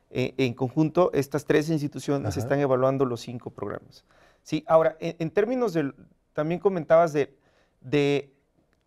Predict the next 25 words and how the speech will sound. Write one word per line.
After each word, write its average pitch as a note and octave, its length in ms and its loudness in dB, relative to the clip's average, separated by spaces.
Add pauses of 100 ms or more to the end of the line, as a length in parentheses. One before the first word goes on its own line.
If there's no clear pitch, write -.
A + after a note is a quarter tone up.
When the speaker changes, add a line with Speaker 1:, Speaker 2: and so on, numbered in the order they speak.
(260)
Speaker 1:
la D#3+ 180 4
voluntad D#3 480 0
del G#3+ 120 0
gobernador, C#3 680 0
Speaker 2:
Sí. A2 240 -10
Speaker 1:
también F#3+ 360 -2
está F#3 300 2
explícita F3 760 -2
en D#3 140 -2
la C#3+ 200 0
propia G#3 320 2
conformación D3 840 -6 (400)
de C#3 200 2
la C3 420 2
Comisión D3+ 480 -2
Estatal E3 460 0
y E3 80 -4
de C3+ 100 -2
su B2+ 140 -12
Comité C3 360 -6
Técnico. D3+ 420 -2
Speaker 2:
Ujú. A#2+ 320 0
Speaker 1:
Déjame F3 320 -2
comentarte. B2+ 520 -8 (560)
El D#3 600 2